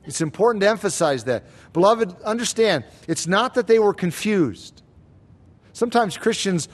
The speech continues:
will read the gospel accounts and they almost start feeling sorry for these people, like, "Man, Jesus is so hard on them."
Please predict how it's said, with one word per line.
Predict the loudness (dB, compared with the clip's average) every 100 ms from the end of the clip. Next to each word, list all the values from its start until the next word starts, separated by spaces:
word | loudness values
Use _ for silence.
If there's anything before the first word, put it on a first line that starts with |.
| -6
will | 0 2
read | 2 0
the | 0
gospel | 0 -2 -4
accounts | -4 -2 -2 -2
and | -2
they | -2
almost | -2 -2
start | -2 -2
feeling | 0 -2 -2
sorry | -4 -4 0 0 0
for | -2
these | -2 -2 -4
people, | -4 -2
like, | -2 -4 -16 -8
"Man, | -6 -4
Jesus | -4 -4 -4 -8 -10
is | -6
so | -2 -2
hard | -2 0 2 2
on | 0
them." | -2